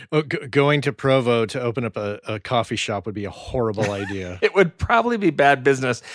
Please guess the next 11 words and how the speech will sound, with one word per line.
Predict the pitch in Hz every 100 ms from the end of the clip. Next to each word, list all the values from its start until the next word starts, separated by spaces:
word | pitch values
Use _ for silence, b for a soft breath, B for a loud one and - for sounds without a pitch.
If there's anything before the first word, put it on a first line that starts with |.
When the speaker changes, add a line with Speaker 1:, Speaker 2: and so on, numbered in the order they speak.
| B B
Speaker 2:
The | 151
truth | 170 180
is | 170 143
that | 139 120
when | 135
we | 139
get | 127 135 135
out | 123 131
of | 127 -
town | 131 123 127 123 120 117 b b b
clients, | - 127 123 120 120 107 - -